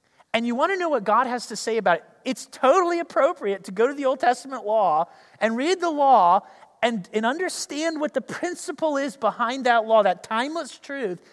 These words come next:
that it's built on, and ask the question, is there ever a place in the New Testament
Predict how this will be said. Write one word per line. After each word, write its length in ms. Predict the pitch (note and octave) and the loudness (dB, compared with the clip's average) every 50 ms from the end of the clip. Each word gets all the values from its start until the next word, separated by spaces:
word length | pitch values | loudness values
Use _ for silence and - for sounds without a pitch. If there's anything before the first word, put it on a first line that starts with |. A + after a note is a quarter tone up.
| _ _ - | _ _ 0
that 120 | - A3 G3+ | 0 0 0
it's 140 | F#3+ - | 0 -6
built 420 | E3+ E3 - C4+ C#4 D4 - - - | -8 -2 2 4 4 4 2 0 -2
on, 300 | F3+ D#3 D#3+ E3+ F3+ - _ _ _ _ - | 0 0 0 0 -2 -4 _ _ _ _ -6
and 160 | G3+ A3 A3+ - | -6 -6 -4 -2
ask 360 | G#3 B3+ D4+ D#4 - - - | -2 0 0 -2 -4 -8 -12
the 100 | - D#4+ | -14 -12
question, 640 | - - - D#4 D#4 - - - - - D#3+ B2 G#2+ _ _ _ _ _ _ _ _ _ _ _ _ _ _ _ _ _ _ _ _ _ _ _ - | -10 -6 -4 -4 -4 -4 -6 -12 -12 -12 -12 -12 -12 _ _ _ _ _ _ _ _ _ _ _ _ _ _ _ _ _ _ _ _ _ _ _ -8
is 100 | B3+ F#3 | -6 -4
there 160 | B3+ B3+ A#3 - | -6 -4 0 0
ever 240 | C#4 D#4+ E4 F4+ F#4+ | 0 2 2 0 -2
a 60 | F4+ | -2
place 420 | - - - D4 C#4+ C4+ - - | -4 -4 -2 -2 -2 -2 -4 -10
in 60 | D4+ C4+ | -8 -6
the 60 | A3+ | -6
New 140 | A#3 B3 C4 | -4 -6 -6
Testament 600 | - - B3 A3 - - - A3 F3+ D#3 B2 | -4 -4 -4 -4 -6 -8 -10 -10 -10 -10 -10